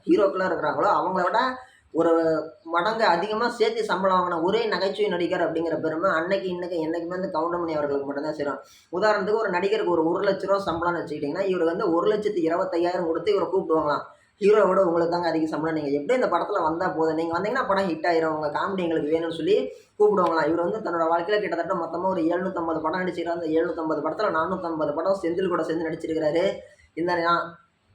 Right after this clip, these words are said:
அது மட்டும் இல்லாம கிட்டத்தட்ட ஒரு பன்னெண்டு படத்துல இவரே தனிப்பட்ட முறையில ஹீரோவா நடிச்சிருக்கிறாரு. இது வந்து மிகப்பெரிய சாதனையா தான் பார்க்கப்படுகிறது. சாப்பாட்டுக்கே கஷ்டப்பட்டுட்டு இருந்தவர் கொஞ்சம் கொஞ்சமா முன்னேற்றம் அடைஞ்சு, அஹ், ரஜினி அன்னைக்கு சொன்ன மாதிரி வந்து பாத்தீங்கன்னா,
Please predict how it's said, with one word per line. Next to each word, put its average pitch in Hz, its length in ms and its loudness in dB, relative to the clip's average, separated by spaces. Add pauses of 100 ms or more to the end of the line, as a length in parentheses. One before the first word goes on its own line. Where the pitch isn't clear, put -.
(180)
அது 185 160 0
மட்டும் 214 240 2
இல்லாம 202 240 2
கிட்டத்தட்ட 196 340 2
ஒரு 202 180 4
பன்னெண்டு 185 260 2
படத்துல 208 280 0
இவரே 202 340 2
தனிப்பட்ட 190 440 0
முறையில 185 260 0
ஹீரோவா 185 240 4
நடிச்சிருக்கிறாரு. 165 800 0
இது 147 120 -6
வந்து 160 180 -4
மிகப்பெரிய 175 440 -2
சாதனையா 175 500 -2
தான் 160 160 -6
பார்க்கப்படுகிறது. 147 760 -2 (260)
சாப்பாட்டுக்கே 202 540 2
கஷ்டப்பட்டுட்டு 175 380 -2
இருந்தவர் 170 380 0
கொஞ்சம் 175 260 -2
கொஞ்சமா 190 180 0
முன்னேற்றம் 175 520 -4
அடைஞ்சு, 160 280 0 (540)
அஹ், 180 200 2
ரஜினி 196 300 2
அன்னைக்கு 202 260 0
சொன்ன 175 220 -4
மாதிரி 190 200 0
வந்து 180 200 0
பாத்தீங்கன்னா, 160 380 -2